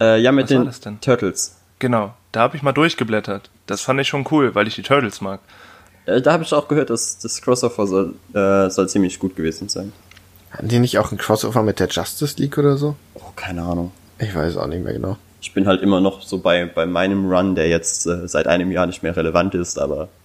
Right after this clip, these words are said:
Speaker 1: d-, den fand ich halt wirklich
Speaker 2: <laughs>
Speaker 1: cool. Weil nichts, nichts ist besser als ein böser Power Ranger. Es funktioniert halt jedes Mal. Es ist so plump, aber es funktioniert einfach jedes Mal.
Speaker 3: Ich versteh's nicht, aber es, das muss ich auch nicht.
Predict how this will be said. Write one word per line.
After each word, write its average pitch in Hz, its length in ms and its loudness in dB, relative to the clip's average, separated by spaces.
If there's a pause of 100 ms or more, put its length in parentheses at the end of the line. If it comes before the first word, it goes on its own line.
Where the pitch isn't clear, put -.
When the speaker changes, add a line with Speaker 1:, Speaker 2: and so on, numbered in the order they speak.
Speaker 1:
d-, - 100 -14 (100)
den 78 140 2
fand 78 200 0
ich - 120 -6
halt 76 180 0
wirklich 87 340 0
Speaker 2:
<laughs> - 40 -12
Speaker 1:
cool. 101 220 2 (840)
Weil 87 220 2
nichts, - 480 -2 (240)
nichts 156 320 0
ist - 300 -2
besser 123 440 2
als 104 380 0
ein 117 160 2
böser 117 360 2
Power 117 360 0
Ranger. 117 440 -2 (300)
Es - 100 -8
funktioniert 120 540 0
halt 107 220 0
jedes 107 280 -2
Mal. 110 340 -2 (240)
Es - 140 -4
ist 117 140 2
so 113 140 2
plump, 113 400 0
aber 98 200 2
es 98 120 0
funktioniert 110 640 2
einfach 98 320 -2
jedes 95 360 0
Mal. 90 280 -2 (200)
Speaker 3:
Ich - 200 -4
versteh's - 500 -6
nicht, - 300 -10
aber 120 200 2
es, - 240 -2
das 120 200 0
muss 110 240 -4
ich 101 180 -6
auch - 140 -4
nicht. 101 220 -10